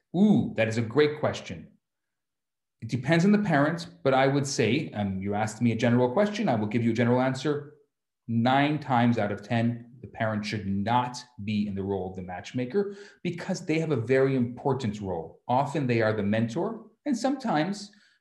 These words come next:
you know, mothers and daughters, sometimes they're even the friend. So parents can play a very important role, but I don't recommend them playing a role of the matchmaker, but it's a great question. Okay.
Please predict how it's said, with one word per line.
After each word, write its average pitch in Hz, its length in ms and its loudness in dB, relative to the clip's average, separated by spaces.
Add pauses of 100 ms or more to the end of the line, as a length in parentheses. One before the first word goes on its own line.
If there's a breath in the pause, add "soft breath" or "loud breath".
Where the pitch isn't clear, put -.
(140)
you 160 60 -10
know, 165 100 0
mothers 170 360 2
and 175 100 -2
daughters, 202 380 2
sometimes 208 380 -2
they're 185 100 -2
even 170 160 -2
the 160 60 -2
friend. - 380 -8 (680)
So 147 160 -2
parents 214 400 -2
can 185 340 -2
play 170 240 0
a 127 60 2
very 147 200 2
important 143 440 -4
role, 165 440 0 (120)
but 147 100 0
I 131 60 2
don't 156 240 0
recommend 131 420 0
them 110 100 -4
playing 110 220 -4
a 104 40 -2
role 104 200 0
of 98 80 -6
the 98 60 -6
matchmaker, 156 480 -4
but 170 120 0
it's 156 120 -4
a 131 200 -6
great 127 240 0
question. - 440 -16 (3500 soft breath)
Okay. - 360 -8